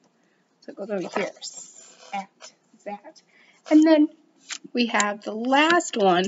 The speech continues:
which is the full sound, will be the flat. That's our last one that doesn't have anything in it yet. And there you go.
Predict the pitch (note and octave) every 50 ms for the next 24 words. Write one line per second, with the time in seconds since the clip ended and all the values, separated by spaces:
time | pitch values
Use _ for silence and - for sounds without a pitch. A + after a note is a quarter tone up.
0 | G#3 - - - - - - A3+ G#3+ G#3+ G#3 G#3 G#3 G3+ - - F#3+ F#3+ G#3 A3+
1 | - - - - - A3+ G#3+ G#3+ G3+ G3+ F#3+ F#3+ G#3+ D4 - _ _ _ _ -
2 | - D#4 D4 D4+ D#4+ F4+ F4+ - B3 G#3 G3+ G#3+ G#3 G#3+ G3 G3+ G3+ G#3+ G#3 _
3 | _ _ _ - F3+ F3 D#3 D#3 D3 - _ _ _ - - - _ _ _ _
4 | _ _ _ _ _ - A3+ G3+ G#3 - E3+ G#3 G#3 G3 G3 G3+ A#3+ - A3 G#3+
5 | G3 F#3+ F3 - G3 G3+ A3 G3+ - - C#3+ C#3 - D#3+ G#3 A3 A#3 A#3 A#3 A#3
6 | A#3+ A#3 A#3+ A#3 A3+ A#3 B3+ A#3+ A3+ G#3 G3+ G3 E3 G3+ F3 E3+ - - - _
7 | _ _ _ _ _ _ _ _ _ _ - _ - _ _ _ _ _ _ _
8 | - _ _ _ _ _ _ - - _ - - _ _ _ - - _ _ _
9 | _ _ _ _ _ _ _ _ - A3+ A3+ A3+ G#3 G#3 A3 B3+ D4+ G4